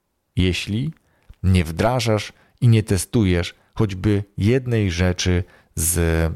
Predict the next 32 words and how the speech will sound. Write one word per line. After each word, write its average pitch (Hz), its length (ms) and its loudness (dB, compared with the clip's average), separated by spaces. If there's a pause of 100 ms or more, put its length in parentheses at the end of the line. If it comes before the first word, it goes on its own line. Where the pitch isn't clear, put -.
na 95 180 0
przykład 90 280 -4
jednej 92 220 0
rzeczy 87 240 -2
z - 60 -6
książki, 82 420 -2
jednej 85 280 2
rzeczy 85 260 0
z 85 100 -4
jednego 87 340 0
odcinka 85 380 -6
podcastu, - 460 -8
et 78 120 -6
cetera, 73 300 -2
et - 120 -6
cetera. - 300 -4 (500)
I - 60 0
teraz 151 320 0 (760)
mówię 131 260 2
do 123 120 2
tych, 139 160 -2
którzy 107 360 0
być 95 180 -2
może 107 260 0
popadli 104 460 0
trochę 90 280 2
w - 80 -8
taką 90 500 0 (520)
chęć 104 600 -2
ciągłego 101 480 2
rozwoju, 104 720 0 (100)
czyli 92 460 0